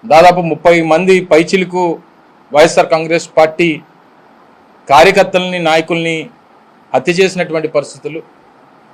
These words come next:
దాదాపు ఐదు వందల పైచిలకు దౌర్జన్యాలు, అంతకు మించి దోపిడీలు, ప్రభుత్వ కార్యాలయాల మీద, వైఎస్ఆర్ కాంగ్రెస్ పార్టీ నాయకుల తాలూకా ఆస్తుల మీద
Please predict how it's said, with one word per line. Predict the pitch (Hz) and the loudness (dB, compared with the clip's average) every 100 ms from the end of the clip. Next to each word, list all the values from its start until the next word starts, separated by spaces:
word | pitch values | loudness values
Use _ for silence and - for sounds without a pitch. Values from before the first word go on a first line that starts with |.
| _ _ _ | _ _ _
దాదాపు | 131 175 190 190 | 2 6 6 6
ఐదు | 165 175 185 | 4 6 2
వందల | 185 180 | 0 0
పైచిలకు | 165 175 196 185 185 | 0 0 -2 -6 -4
దౌర్జన్యాలు, | 151 143 170 185 185 185 180 190 190 _ _ _ _ _ _ _ _ _ _ _ _ _ _ - - - - _ _ _ _ _ _ - | 2 4 4 2 2 0 0 -2 -4 _ _ _ _ _ _ _ _ _ _ _ _ _ _ -20 -20 -20 -20 _ _ _ _ _ _ -10
అంతకు | 160 180 | -2 0
మించి | 175 180 208 214 202 185 - _ - | 2 0 2 2 2 2 -4 _ -10
దోపిడీలు, | 127 165 175 190 196 202 214 - _ _ _ _ _ _ _ _ _ _ _ _ | 0 2 4 2 4 2 2 -4 _ _ _ _ _ _ _ _ _ _ _ _
ప్రభుత్వ | 147 185 - 208 | 2 4 4 4
కార్యాలయాల | 190 185 190 190 185 185 | 6 6 6 6 4 2
మీద, | 180 175 185 196 - - _ _ _ _ _ _ _ _ _ _ _ _ _ | 0 2 2 2 -2 -10 _ _ _ _ _ _ _ _ _ _ _ _ _
వైఎస్ఆర్ | 143 180 202 185 | 2 2 2 2
కాంగ్రెస్ | 180 185 180 - | 0 0 -4 0
పార్టీ | 170 175 | 0 0
నాయకుల | 156 147 180 190 | 0 2 2 0
తాలూకా | 180 175 175 170 170 165 - - _ _ _ 127 | 0 0 0 0 0 0 -4 -14 _ _ _ 0
ఆస్తుల | 151 - 190 | 0 2 -2
మీద | 180 175 | 0 0